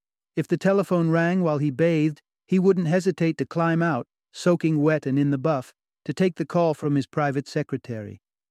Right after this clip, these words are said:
Striding around in colorful dressing gowns, a spent cigar, pointed for emphasis, was his hallmark in official residences. Yet,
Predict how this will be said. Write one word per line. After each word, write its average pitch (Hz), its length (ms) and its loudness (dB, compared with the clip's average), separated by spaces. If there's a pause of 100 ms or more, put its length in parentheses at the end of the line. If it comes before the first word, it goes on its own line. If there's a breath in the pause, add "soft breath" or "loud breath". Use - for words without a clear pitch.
(280)
Striding 147 460 0
around 151 400 0
in 135 140 0
colorful 156 480 -2
dressing 151 420 -2
gowns, 143 420 -2
a 131 80 -6
spent 151 380 -4
cigar, 143 580 -2 (400)
pointed 165 380 0
for 156 140 0
emphasis, 156 640 -4 (340)
was 139 160 -4
his 143 160 -2
hallmark 156 640 0
in 135 100 -2
official 151 400 -4
residences. 120 840 -6 (640)
Yet, 170 380 -2